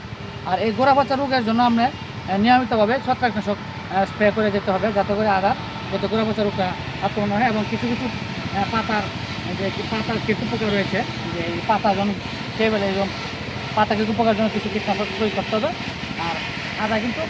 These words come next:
একটি দামি ফসল, আপনারা সকলেই আদা চাষ করবেন। আদা চাষ করার ফলে কিন্তু আপনি বাজারে বিক্রি করতে পারবেন এবং এটা কিন্তু অল্প জমির মধ্যেই অধিক মুনাফার জন্য একটি ভালো একটি উদ্যোগ। তো আপনারা কিন্তু আদা চাষ করবেন। সবাইকে ধন্যবাদ। আর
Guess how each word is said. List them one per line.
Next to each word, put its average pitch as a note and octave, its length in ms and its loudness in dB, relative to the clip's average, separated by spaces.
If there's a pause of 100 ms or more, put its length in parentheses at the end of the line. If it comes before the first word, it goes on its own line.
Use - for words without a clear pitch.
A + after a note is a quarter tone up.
(180)
একটি A3 200 -2
দামি B3 220 2
ফসল, A#3 240 -2 (120)
আপনারা G#3 280 -2
সকলেই G#3 340 0 (460)
আদা G3 220 2
চাষ G3+ 200 4
করবেন। B3 200 0 (120)
আদা G#3 200 2
চাষ G#3 200 2
করার G#3+ 200 2
ফলে G3+ 200 2
কিন্তু G3 160 -4 (520)
আপনি G3 160 -2 (140)
বাজারে G#3+ 300 6
বিক্রি G#3 220 -2
করতে G#3+ 220 0
পারবেন A#3 280 2
এবং A3 120 4 (360)
এটা G3 140 2
কিন্তু B3 140 0 (180)
অল্প C4+ 140 6 (120)
জমির C4 220 2
মধ্যেই A#3 240 4 (420)
অধিক B3 240 2
মুনাফার B3 340 4
জন্য A#3 120 2 (100)
একটি A#3+ 140 -4 (220)
ভালো F#3+ 180 2
একটি - 200 -6
উদ্যোগ। C#3+ 200 -8 (580)
তো - 40 -6 (100)
আপনারা A3 240 2
কিন্তু A#3+ 120 2 (100)
আদা G3 120 6 (100)
চাষ E3+ 180 -2
করবেন। C3+ 200 -10 (200)
সবাইকে G3 300 0
ধন্যবাদ। A#3 300 4
আর F#3+ 60 4